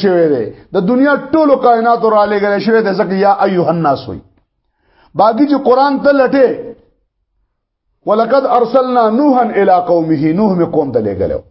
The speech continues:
و الی عاد اخاهم هودا،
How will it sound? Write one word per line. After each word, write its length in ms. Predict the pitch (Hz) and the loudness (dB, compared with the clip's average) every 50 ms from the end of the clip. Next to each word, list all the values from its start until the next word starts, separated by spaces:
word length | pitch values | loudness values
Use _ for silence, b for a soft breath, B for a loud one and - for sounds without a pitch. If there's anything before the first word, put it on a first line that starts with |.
| _ _ _ _ _ _ _ _ _ _ _ _ _ _ _ _ _ _ _ _ _ _ _ _ _ _ _ _ _ _ _ _ _ _ _ _ _ - | _ _ _ _ _ _ _ _ _ _ _ _ _ _ _ _ _ _ _ _ _ _ _ _ _ _ _ _ _ _ _ _ _ _ _ _ _ -2
و 60 | 175 | 0
الی 320 | 208 214 220 233 254 269 269 254 240 262 | 2 4 4 4 6 6 6 6 6 4
عاد 160 | 277 285 277 277 262 226 | 2 2 2 0 0 0
اخاهم 540 | 226 214 208 - 233 240 233 226 240 262 269 320 359 - 233 | 0 -2 0 2 4 4 4 4 4 0 0 -6 -8 -8 -6
هودا، 480 | 165 151 170 208 226 226 175 190 170 | -4 -2 0 0 0 2 2 2 0